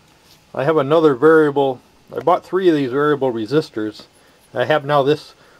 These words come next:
and these are set up, uh,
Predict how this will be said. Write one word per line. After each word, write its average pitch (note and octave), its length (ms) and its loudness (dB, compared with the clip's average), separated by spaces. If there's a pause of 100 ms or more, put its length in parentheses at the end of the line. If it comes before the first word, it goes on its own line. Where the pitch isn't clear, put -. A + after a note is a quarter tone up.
(180)
and C3 140 -4
these F3 140 0
are C#3+ 100 0
set D3+ 240 2
up, D#3 200 2 (1200)
uh, A2+ 280 0